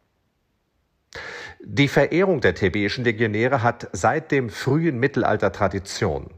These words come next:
Das kann aber nicht darüber hinwegtäuschen, dass diese Heiligen damals durchaus ungewöhnlich waren und es bei näherer Betrachtung auch heute noch sind. Denn etwas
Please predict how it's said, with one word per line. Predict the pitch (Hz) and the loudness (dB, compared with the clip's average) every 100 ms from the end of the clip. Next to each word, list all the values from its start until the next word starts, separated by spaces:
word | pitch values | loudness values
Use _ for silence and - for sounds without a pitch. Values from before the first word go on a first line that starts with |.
| _ _ _ _ _ | _ _ _ _ _
Das | - - | -8 -2
kann | 131 | 0
aber | 135 110 | 0 0
nicht | 127 - | -4 0
darüber | 165 156 156 | 0 2 2
hinwegtäuschen, | 117 101 104 - 139 139 - | 0 0 -2 0 0 0 0
dass | 143 117 - | -4 -4 -6
diese | 117 131 120 104 | -6 0 0 2
Heiligen | 104 104 117 139 117 | 2 2 2 -2 0
damals | 110 104 120 143 147 - _ | 2 4 4 0 -2 -10 _
durchaus | 117 127 - 110 117 | 0 0 0 2 0
ungewöhnlich | - 165 202 175 - - - | 0 -2 2 2 0 -6 -6
waren | 78 85 92 | -2 0 0
und | 85 151 | -2 -2
es | - 123 - - - - | -2 -4 -8 -20 -4 0
bei | 104 | 2
näherer | 117 123 113 | 0 0 0
Betrachtung | 95 - 92 87 113 107 - - - | -2 -2 -2 0 -2 -2 -8 -8 0
auch | 98 - | 0 2
heute | 107 101 95 | 0 0 0
noch | 90 | -2
sind. | - 147 - - - _ _ _ - | 0 -2 -2 -8 -20 _ _ _ 0
Denn | 110 117 147 - - - - _ | 0 2 -4 -10 -20 -20 -20 _
etwas | 104 104 127 - | -2 2 2 2